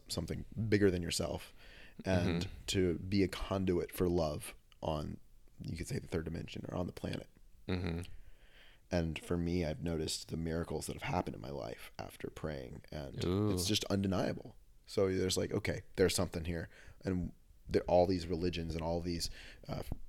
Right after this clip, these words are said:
Speaker 1: gods and deities and all the things are, are, I feel, trying to make sense of what that is.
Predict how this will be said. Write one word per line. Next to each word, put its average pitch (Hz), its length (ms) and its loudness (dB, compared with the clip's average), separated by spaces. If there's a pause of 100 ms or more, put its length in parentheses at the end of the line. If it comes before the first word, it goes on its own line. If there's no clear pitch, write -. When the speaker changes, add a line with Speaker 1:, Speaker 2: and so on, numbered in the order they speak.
(880)
Speaker 1:
gods 92 380 6
and 80 100 -4
deities 87 460 0
and 78 80 -2
all 90 80 0
the 85 80 -2
things 90 400 -2
are, 85 180 -4
are, 82 340 -6 (1120)
I 101 260 8
feel, 76 680 -4 (640)
trying 87 320 0
to 82 100 -2 (320)
make 90 240 -2
sense - 340 0
of - 360 -2
what - 200 -6
that - 220 -6
is. - 540 -8